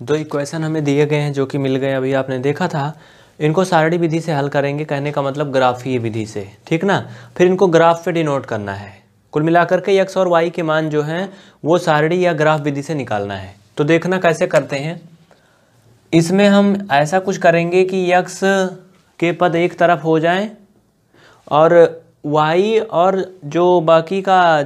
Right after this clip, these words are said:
चर पद है वो सब मिला के, ओ सॉरी, अचर पद एक तरफ हो जाए। या फिर वाई वाला एक तरफ कर लो, बाकी सब एक तरफ कर दो।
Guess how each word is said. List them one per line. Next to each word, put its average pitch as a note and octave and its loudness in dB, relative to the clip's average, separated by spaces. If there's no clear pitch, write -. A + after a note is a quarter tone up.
चर F#3+ -2
पद D3 0
है F#3 -2
वो G#3+ -2
सब G#3+ -6
मिला F3+ -2
के, E3+ -8
ओ E3 -2
सॉरी, D#3 -2
अचर D3 0
पद G#2 -6
एक D#3 -6
तरफ G#2+ 0
हो G#2 -8
जाए। G#2 -16
या F3 4
फिर F#3 -2
वाई C#3+ 2
वाला G3 2
एक G3 -2
तरफ G3 -2
कर G3 2
लो, F#3 0
बाकी D#3 0
सब F3+ -2
एक F3 -6
तरफ E3+ -4
कर D#3+ -4
दो। D3+ -8